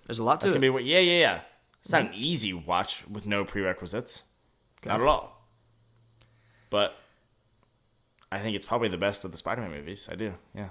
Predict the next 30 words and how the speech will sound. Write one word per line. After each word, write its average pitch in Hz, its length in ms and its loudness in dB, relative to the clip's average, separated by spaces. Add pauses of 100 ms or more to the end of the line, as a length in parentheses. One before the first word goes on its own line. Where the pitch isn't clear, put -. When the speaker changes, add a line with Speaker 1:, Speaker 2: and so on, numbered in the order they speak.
Speaker 1:
In, 196 260 2 (160)
in 220 240 4
summary, 160 480 4
we, 147 140 -2
we 151 120 0
can 147 140 -2
talk 147 160 2
about 139 160 2
this 135 160 -2
more 123 300 4
later 113 340 2
because 110 300 -2
it, 95 180 -4
this 113 220 -2
is 110 100 -6
gonna 117 160 0
keep 120 140 -8
on 113 100 -2
coming 113 240 -4
up 110 140 -4
as 104 120 -4
we 113 80 -2
debate 101 300 -2
more 110 140 -4
things. 110 240 -2
Speaker 2:
Yes. - 420 2
Speaker 1:
I 143 140 10
totally 147 680 4
agree 117 360 0
that 98 240 -6